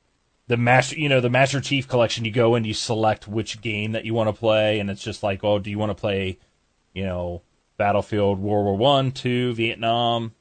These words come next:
and then modern, and then future? I think it'd be, that would be really cool. So, what would you think about that? Would that, would that be better? 'Cause I don't think World War One itself is going to do well.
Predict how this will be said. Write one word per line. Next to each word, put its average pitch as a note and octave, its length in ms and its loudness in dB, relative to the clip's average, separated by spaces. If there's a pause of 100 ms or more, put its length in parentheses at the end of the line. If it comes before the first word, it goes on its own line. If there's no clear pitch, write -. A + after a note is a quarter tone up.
(120)
and G#2+ 120 -8
then G2+ 160 -4
modern, G#2 540 2
and G2 180 -4
then F#2+ 140 -4
future? A2+ 640 -6
I E2+ 120 -10
think F#2+ 200 -14
it'd D#2 160 -16
be, E2+ 320 -20 (180)
that F#2 200 -8
would E2+ 100 -18
be F#2 100 -18
really F2 280 -10
cool. E2+ 440 -12
So, - 440 -20 (2000)
what B2+ 100 2
would B2 100 0
you A2+ 80 -4
think B2+ 140 0
about G2+ 220 2
that? A2 480 0
Would G2+ 140 -10
that, A#2 240 -4 (480)
would G#2 120 -6
that C3 160 2
be D3+ 100 -4
better? D3+ 360 2
'Cause A2 180 0
I A#2+ 100 8
don't D3 180 6
think D3+ 200 -2
World C#3+ 200 2
War B2+ 180 4
One A#2+ 500 4
itself A#2 580 2
is F#2+ 140 -6
going G2+ 300 -4
to F#2 320 -6
do F2 240 -10
well. D#2 320 -8